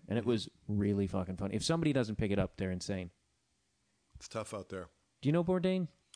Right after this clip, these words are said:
Speaker 2: Yes, I do. I've done his show twice.
Speaker 1: Really?
Speaker 2: Mm-hmm.
Speaker 1: When did you do his show?
Speaker 2: A
Speaker 1: I
Speaker 2: while
Speaker 1: love
Speaker 2: ago,
Speaker 1: Bourdain.
Speaker 2: back when it was no reservations.
Speaker 1: I God, I had to have,
Speaker 2: I
Speaker 1: I've
Speaker 2: was, uh, we did Musso and Frank's, and then we did Roscoe's House of Chicken and Waffles.
Speaker 1: Oh, I did see that.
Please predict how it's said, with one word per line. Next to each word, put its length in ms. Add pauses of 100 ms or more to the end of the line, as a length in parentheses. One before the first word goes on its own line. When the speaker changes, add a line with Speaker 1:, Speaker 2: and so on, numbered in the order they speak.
(160)
Speaker 2:
Yes, 200
I 60
do. 280
I've 120
done 160
his 100
show 160
twice. 480 (280)
Speaker 1:
Really? 460
Speaker 2:
Mm-hmm. 220
Speaker 1:
When 140
did 120
you 60
do 180
his 120
show? 340 (420)
Speaker 2:
A 40
Speaker 1:
I 20
Speaker 2:
while 140
Speaker 1:
love 160
Speaker 2:
ago, 100
Speaker 1:
Bourdain. 200
Speaker 2:
back 200
when 80
it 40
was 140
no 160
reservations. 840 (340)
Speaker 1:
I 180 (280)
God, 220
I 100 (160)
had 200
to 120
have, 120
Speaker 2:
I 20
Speaker 1:
I've 60
Speaker 2:
was, 160
uh, 180
we 80
did 140
Musso 360
and 100
Frank's, 720
and 80
then 140
we 100
did 140
Roscoe's 520
House 280
of 80
Chicken 300
and 120
Waffles. 460
Speaker 1:
Oh, 160
I 80
did 300
see 240
that. 280